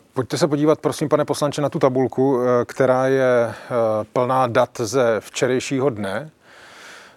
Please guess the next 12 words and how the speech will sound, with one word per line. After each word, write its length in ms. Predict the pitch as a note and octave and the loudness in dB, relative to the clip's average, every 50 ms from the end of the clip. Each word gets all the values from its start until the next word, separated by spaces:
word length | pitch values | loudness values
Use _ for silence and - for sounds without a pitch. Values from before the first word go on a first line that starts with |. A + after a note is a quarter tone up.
| _ - | _ -10
Zajímalo 460 | A2+ G#2+ A2+ C3 D3 D#3+ E3+ E3+ D#3+ | -2 0 0 2 4 4 4 4 4
by 100 | E3 E3+ | 4 2
mě, 440 | E3+ F3 F3 E3+ E3 E3 E3+ D#3+ D#3+ - - | 2 2 2 2 2 2 0 -2 -4 -6 -4
jestli 340 | C3+ C3 C3 - - E3+ F3 | -2 -2 -2 0 0 0 0
máte 240 | E3+ E3+ D3+ - E3 | 0 0 0 0 0
nějaké 280 | D#3+ D#3+ C#3+ F3+ F3 | 0 0 2 2 2
vysvětlení 500 | D3+ C#3+ - D#3+ C#3 - D#3+ D#3+ E3+ E3+ | 2 0 0 -2 -2 -2 -2 -2 -2 -4
pro 220 | - - B2+ A2+ A2+ | -2 0 2 2 2
to, 420 | - - G#2 F#2+ F#2+ G2 - - - _ _ _ _ _ _ _ _ _ _ _ | 0 -2 -2 -2 -2 -4 -6 -8 -14 _ _ _ _ _ _ _ _ _ _ _
co 160 | - - C#3 | -10 -8 -8
se 180 | - - F3+ D#3+ | -4 -2 -2 -2
kde 480 | C#3 B2+ G#2 C3 B2+ C3 C#3 - - | 0 0 2 2 4 4 2 0 -4